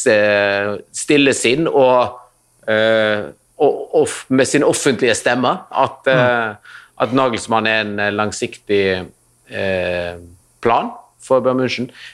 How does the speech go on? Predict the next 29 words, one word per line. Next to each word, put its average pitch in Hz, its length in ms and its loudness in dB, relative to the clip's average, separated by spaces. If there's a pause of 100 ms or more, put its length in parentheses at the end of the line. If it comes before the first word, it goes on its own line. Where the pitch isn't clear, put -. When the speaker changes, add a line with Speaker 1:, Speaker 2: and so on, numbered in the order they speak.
Speaker 1:
Men 170 100 2
så 214 140 2
viser 233 320 -2
jeg 151 100 2
at 151 180 0
da 208 80 2
er 190 160 2
det 180 160 2
jo 170 60 2
ikke - 160 -4
alle 180 220 2 (120)
andre, 160 680 -2 (200)
de 147 100 0
som 151 140 -6
faktisk - 640 -4
bestemmer 110 380 0
dette, 120 340 -2 (420)
som 226 180 0
syns - 480 -2 (340)
i 92 80 -2
Bayern 87 260 0
München. 78 280 -10 (360)
For 170 220 -4
på 175 80 -6
torsdag 175 760 0
så 139 100 -4
melder 139 320 0
Bild 160 640 -2 (260)
at - 380 0